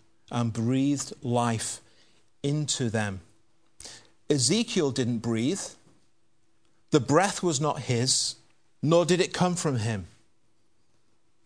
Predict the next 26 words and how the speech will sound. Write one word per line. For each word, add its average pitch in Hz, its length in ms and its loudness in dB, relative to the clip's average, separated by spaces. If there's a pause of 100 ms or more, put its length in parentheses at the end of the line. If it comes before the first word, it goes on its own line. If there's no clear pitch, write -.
(580)
In 139 100 2
the 139 80 4
New 180 180 4
Testament, 147 560 2
the 131 80 2
work 139 280 4
of 143 100 0
the 139 80 2
Holy 135 260 0
Spirit 143 500 2
is 120 120 0
equated 127 560 -2
with 113 320 -2
breath. - 760 -4 (3000)
John 127 220 2
chapter 123 360 -4
three, 135 580 -2 (260)
Jesus 127 460 -2
says, 139 560 0 (100)
"The 120 120 -4
Holy 127 280 0
Spirit 139 540 0
is 117 160 -2
like 123 220 -2
the 120 100 -2
wind 113 640 -4